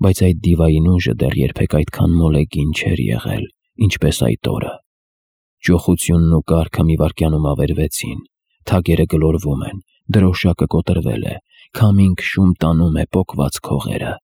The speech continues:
Վիթխարի անփովանին բաց ծովում գտնվող առագաստի նման ուռչում է ու պատռվում։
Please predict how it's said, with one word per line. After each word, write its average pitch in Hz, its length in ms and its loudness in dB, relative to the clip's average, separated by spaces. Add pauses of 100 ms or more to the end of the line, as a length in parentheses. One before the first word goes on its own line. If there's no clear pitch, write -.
(680)
Վիթխարի 87 460 2
անփովանին 85 640 2
բաց 85 300 0
ծովում 80 440 0
գտնվող 80 680 -2
առագաստի 90 640 0
նման 82 380 2
ուռչում 90 580 0
է 80 100 2
ու 110 180 -4
պատռվում։ - 800 -6